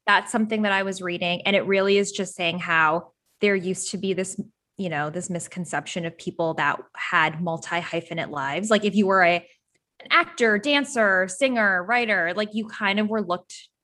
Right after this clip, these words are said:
like, people, like, frowned upon that because they were like, "You clearly don't have your life together. You're, like, all of these different things."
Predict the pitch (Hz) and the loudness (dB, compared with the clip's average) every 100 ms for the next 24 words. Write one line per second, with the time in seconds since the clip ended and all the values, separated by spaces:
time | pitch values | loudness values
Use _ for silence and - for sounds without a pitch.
0 | _ _ _ 208 190 - - _ _ - | _ _ _ -2 -2 -4 -20 _ _ -20
1 | _ - 220 226 185 180 - 170 160 180 | _ -8 0 2 2 -2 -2 2 2 2
2 | 202 233 240 254 269 269 - 220 208 202 | 2 2 4 4 4 0 -4 -2 0 0
3 | 190 180 170 190 - 190 180 180 170 165 | 0 0 -4 -8 -6 -4 -2 -2 -2 -4
4 | 160 165 156 - 190 190 202 208 175 170 | -2 -2 -4 -6 0 2 2 2 2 0
5 | 165 - 170 165 175 - 180 - - 156 | 0 0 0 0 -4 -4 -6 -6 -4 -4
6 | 175 269 285 | -2 -4 -6